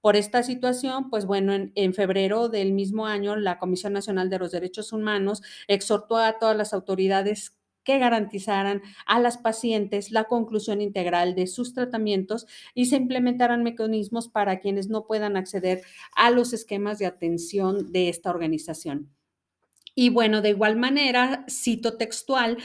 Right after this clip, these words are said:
la Comisión Nacional de Derechos Humanos solicitó que las gestiones correspondientes, los trámites administrativos y acciones para la revisión de procesos de adquisición de medicamentos e insumos para el tratamiento del cáncer, del V I H y de otras enfermeda-, enfermedades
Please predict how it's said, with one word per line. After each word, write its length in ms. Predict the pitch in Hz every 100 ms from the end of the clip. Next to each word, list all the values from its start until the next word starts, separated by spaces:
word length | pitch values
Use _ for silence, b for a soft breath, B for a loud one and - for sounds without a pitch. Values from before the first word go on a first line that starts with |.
| B B
la 540 | 208 208 202 202 202 196
Comisión 360 | 208 202 220 214
Nacional 360 | 220 226 214
de 80 | 214
Derechos 340 | 208 202 240 240
Humanos 400 | 226 220 214 214
solicitó 580 | 196 185 190 185 196 190
que 140 | 208
las 240 | 190 175
gestiones 480 | - 180 - 190 202
correspondientes, 960 | 208 185 170 170 180 214 220 220 220 220
los 220 | 190 -
trámites 420 | 196 196 196 -
administrativos 880 | 180 175 170 - 185 185 233 247 247 B B B
y 100 | 262
acciones 480 | 277 277 254 247 247
para 240 | 233 196
la 180 | 190 180
revisión 460 | 180 185 190 208 202
de 80 |
procesos 540 | 202 196 185 208 214 190
de 80 | 175
adquisición 560 | - 180 190 - 196
de 80 | 208
medicamentos 840 | 202 185 190 170 185 185 180 - -
e 160 | 254
insumos 580 | 262 247 240 208 185 - B B _
para 200 | 226 240
el 100 | 240
tratamiento 640 | 220 214 202 196 196 196
del 180 | 180 180
cáncer, 600 | 220 214 214 233 220 202
del 160 | 180 180
V 100 | 190
I 160 | 185
H 440 | 196 214 - 233 -
y 100 | 214
de 140 | 208
otras 260 | 214 233 247
enfermeda-, 680 | 226 196 180 185 175 175 -
enfermedades 840 | 196 196 202 185 185 196 202 277